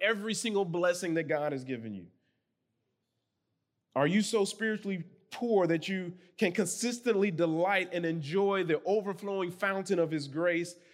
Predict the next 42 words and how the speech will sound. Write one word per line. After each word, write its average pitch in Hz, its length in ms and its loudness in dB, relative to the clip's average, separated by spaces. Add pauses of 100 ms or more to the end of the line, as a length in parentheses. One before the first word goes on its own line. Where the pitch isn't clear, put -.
(180)
because 170 260 2
you 202 120 2
know 202 180 2
that 170 160 2
every 196 240 0
day 190 120 2
you 190 140 -4
get 202 180 -4
to 170 60 0
be 180 140 -2
with 165 160 0
Jesus 185 400 -6
is 156 140 -6
a 151 60 -2
day 165 200 2
you 170 160 -4
didn't 165 280 -4
deserve, 151 500 -6 (560)
and 143 160 0
it 147 100 2
is 135 100 -6
a 135 100 0
display 160 600 -2
of 135 140 -2
his 135 560 -6 (640)
unsearchable 151 760 0
mercy? 127 480 -4 (2000)
If 139 120 -4
you're 202 120 6
a 175 40 2
Christian 220 400 2
and 165 80 2
he's 185 140 -2
already 180 400 4
transformed 190 640 -2
you 165 80 4
and 160 80 2
your 165 80 2
sins 190 280 0
have 170 100 -6
been 165 120 -2
forgiven, 156 520 0